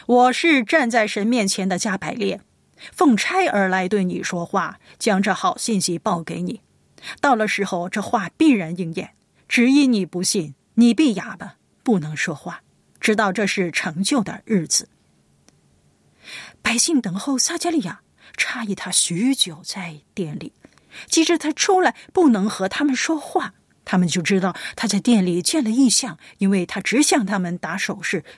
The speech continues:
竟成了哑巴。他供职的日子已满，就回家去了。那接下去的经文二十四节到六十一节呢，没有记录撒加利亚，我们就跳过去。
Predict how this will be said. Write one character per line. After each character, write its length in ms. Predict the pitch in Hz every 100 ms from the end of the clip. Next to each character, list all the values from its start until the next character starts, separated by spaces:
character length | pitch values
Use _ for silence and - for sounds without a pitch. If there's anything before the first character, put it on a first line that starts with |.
| -
竟 360 | - 285 156 -
成 300 | - 147 143
了 160 | 170 _ 202
哑 280 | 185 - -
巴。 180 | - _ _ _ _ _ _ _ _ _ _ _ - -
他 100 | -
供 240 | 320 330 277
职 160 | 285
的 160 | 220 202
日 160 | 214 202
子 160 | 196
已 160 | 180 190
满， 280 | 196 220 - _ _ _ _ _ _
就 380 | - 190 165 143
回 280 | - - 139
家 280 | 143 196 190
去 240 | - 190
了。 160 | 156 - _ _ _ _ _ _ _ _ _ _ _ _ _ _ _ - -
那 100 | 220
接 180 | 202 415
下 140 | 403
去 160 | 311 269
的 100 | 254
经 180 | 302 311
文 140 | 240 226
二 140 | 277
十 140 | 240
四 260 | 214 - 285
节 200 | 196 185
到 120 | 190
六 160 | 190 185
十 160 | -
一 140 | 185 196
节 180 | - 165
呢， 120 | 160
没 320 | 151 147 233
有 180 | 277 175
记 220 | - 202
录 100 | 175
撒 200 | 170 190
加 120 | 185
利 120 | 180 170
亚， 120 | 160 _ _ _
我 60 | 180
们 80 | 185
就 160 | 175 160
跳 320 | - 240 190
过 120 | 151
去。 240 | - -